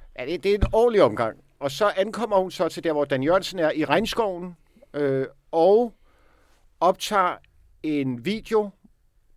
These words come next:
som varer under et minut. Det ser ud, som om det er med sin, øh, mobiltelefon, hun gør det. Og så rejser hun tilbage igen. Øh, hun er under et døgn i Brasilien,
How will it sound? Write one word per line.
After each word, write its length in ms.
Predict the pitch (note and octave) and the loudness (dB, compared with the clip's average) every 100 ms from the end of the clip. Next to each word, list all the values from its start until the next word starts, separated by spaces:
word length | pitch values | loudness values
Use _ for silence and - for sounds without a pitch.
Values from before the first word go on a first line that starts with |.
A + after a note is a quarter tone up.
| A#2 | -18
som 320 | B2+ E3 C#3+ | -6 -2 0
varer 360 | C#3 C3+ D3+ E3 - _ - | 2 4 2 -2 -6 _ -4
under 200 | F#3 F3 | 0 0
et 100 | C3+ | 0
minut. 400 | A#2+ F#3+ - - _ - | -2 -2 -4 -20 _ -6
Det 120 | C#3 | 0
ser 80 | E3+ | 0
ud, 80 | F#3+ | 0
som 160 | F#3 | 2
om 140 | C3 A2 | 0 0
det 100 | A#2+ | -4
er 40 | |
med 160 | G2+ G2+ | -4 -6
sin, 280 | - F#2 | -8 -10
øh, 100 | F#2+ | -10
mobiltelefon, 680 | F#2 G2 F#3 E3 G3 F3 D#3 | -10 -8 -8 -8 -8 -8 -8
hun 100 | D3 | 0
gør 140 | D3 | 2
det. 120 | D3+ F#3+ _ _ _ _ _ _ _ - | 2 -2 _ _ _ _ _ _ _ 0
Og 120 | F#3 | 4
så 100 | G#3+ | 6
rejser 260 | G3+ - | 6 6
hun 120 | F3+ D3+ | 2 0
tilbage 280 | C#3 C#3 | 2 4
igen. 260 | D#3+ A#2+ D#2+ _ _ _ _ - | 4 -2 -10 _ _ _ _ -2
Øh, 400 | C3 B2 A#2+ A#2 | 0 0 0 -2
hun 160 | B2+ D3+ | -2 2
er 240 | D#3 F3 | 2 2
under 200 | F#3 F#3 | 2 2
et 180 | E3 - | 0 6
døgn 260 | F#3+ F#3+ F3+ - | 6 6 0 -12
i 80 | |
Brasilien, 600 | G#3+ G#3 - A#2+ G#2+ G#2 | -4 -4 -4 -8 -12 -14